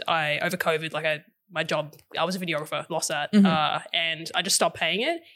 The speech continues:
Speaker 1: and then it was removed from my bank app 'cause I could see, I, you know, people that have taken out loans before. It was, like, removed from that, uh, and I just haven't paid it in two, three years.
Speaker 2: Whoa.
Speaker 1: And I haven't received any mail yet.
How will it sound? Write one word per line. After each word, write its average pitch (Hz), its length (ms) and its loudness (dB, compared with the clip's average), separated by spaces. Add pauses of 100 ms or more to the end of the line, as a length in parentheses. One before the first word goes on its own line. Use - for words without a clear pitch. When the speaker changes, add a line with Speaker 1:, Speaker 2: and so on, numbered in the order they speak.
Speaker 1:
and 190 100 0
then 214 60 4
it 214 80 2
was 220 140 -2
removed 202 420 2
from 226 180 2
my 175 140 0
bank 160 340 -4
app - 200 -8 (720)
'cause 220 100 2
I 190 60 4
could 190 140 -4
see, 202 340 4
I, 180 160 0
you 180 140 -2
know, 165 80 -4
people 180 220 -8
that 165 60 0
have 165 80 -4
taken 165 240 -4
out 151 160 -6
loans 156 240 -6
before. 151 260 -8
It 165 120 -4
was, 170 140 -4
like, 156 180 -2
removed 180 460 -2
from 170 220 -2
that, 143 200 -2 (160)
uh, 147 220 2
and 190 100 0
I - 20 2
just 190 160 0
haven't 202 200 -2
paid 196 200 0
it 190 100 0
in 180 100 -6 (260)
two, 226 320 -6
three 226 220 -6
years. 320 300 -8
Speaker 2:
Whoa. - 480 -4 (140)
Speaker 1:
And 214 80 0
I 220 60 0
haven't 262 180 -2
received 220 300 0
any 180 100 -2
mail 190 320 0
yet. - 300 -8